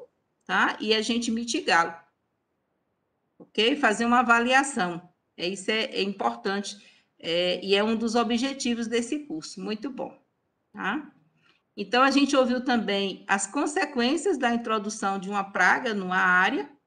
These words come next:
né, que o colega Zósimo falou na semana passada,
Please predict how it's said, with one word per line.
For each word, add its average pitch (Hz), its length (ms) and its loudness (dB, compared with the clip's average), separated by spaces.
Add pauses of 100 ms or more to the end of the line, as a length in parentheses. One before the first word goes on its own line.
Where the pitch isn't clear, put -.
(120)
né, 220 320 -6
que 190 240 -4
o 185 80 -4
colega 185 420 0
Zósimo 180 480 -4
falou 180 440 2
na 175 100 -6
semana 170 380 -8
passada, 226 840 2